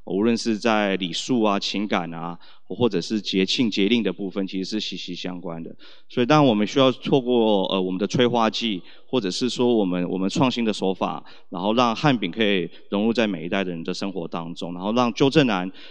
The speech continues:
呃，永不间断的一个使命。所以这于是就是我们每天，呃，大家同仁们，呃，上班，然后起床的一个非常的，呃，的，的，的一个动力了，哦。所以这个是我们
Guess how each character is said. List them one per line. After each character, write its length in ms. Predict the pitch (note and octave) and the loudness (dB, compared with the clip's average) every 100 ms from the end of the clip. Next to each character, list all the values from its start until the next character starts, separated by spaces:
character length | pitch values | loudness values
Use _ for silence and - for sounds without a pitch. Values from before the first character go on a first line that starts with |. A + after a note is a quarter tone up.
| - | -6
呃， 120 | F#2+ | -2
永 160 | F#2+ F2+ | 0 0
不 80 | G#2+ | -2
间 220 | A2 G#2 | -2 0
断 200 | G2+ F#2 | 2 0
的 120 | E2+ | 0
一 60 | F#2 | -2
个 120 | - | -2
使 260 | - - - | -6 -6 -8
命。 280 | D2 D2+ - | -8 -8 -4
所 120 | - | -2
以 60 | - | 4
这 140 | E3+ | 6
于 120 | C3+ | 6
是 160 | C3 D#3 | 4 4
就 140 | D#3+ | 4
是 100 | D3+ | 6
我 160 | C3+ G2 | 4 4
们 160 | F#2 | 0
每 160 | F#2+ F2+ | 0 0
天， 360 | - A2 A2 A2 - - - | 0 0 -2 -6 -12 -18 -12
呃， 180 | - F2 | -8 -2
大 120 | A#2 | 2
家 180 | A2+ A2+ | 4 2
同 220 | G#2 G2 | 0 0
仁 120 | G2 | 0
们， 240 | F#2+ F2+ E2+ | 0 -2 -4
呃， 240 | F2+ E2+ E2 | -4 -4 -2
上 260 | D3 B2 | 0 2
班， 320 | G#2+ G#2 G#2 - - - | 2 0 -2 -8 -16 -14
然 120 | F#2 F2 | -10 -2
后 520 | G#2+ G#2 G2+ F#2+ F#2 | 0 2 2 0 -2
起 240 | - G2+ | -4 -4
床 220 | F#2 F2+ | -2 -2
的 100 | F2+ | 0
一 80 | G2+ | 0
个 100 | G#2 | 2
非 80 | G2 | 2
常 140 | A2+ G2+ | 2 2
的， 100 | G2+ | -2
呃， 200 | F2+ F2+ | -4 -4
的， 200 | - G2+ | 2 2
的， 180 | G2+ G2 | 4 4
的 140 | A2+ | 6
一 60 | A#2+ | 6
个 80 | A2+ | 6
动 300 | E3 A#2 A#2 | 6 6 4
力 180 | G#2+ | 2
了， 100 | F2+ - - | 0 -8 -10
哦。 200 | - G2 | -12 -6
所 160 | A#2 | -2
以 40 | G#2 | -2
这 120 | A#2+ | 0
个 80 | A#2+ | 0
是 140 | B2+ | 0
我 140 | A2+ F#2+ | 0 0
们 220 | F#2 | -2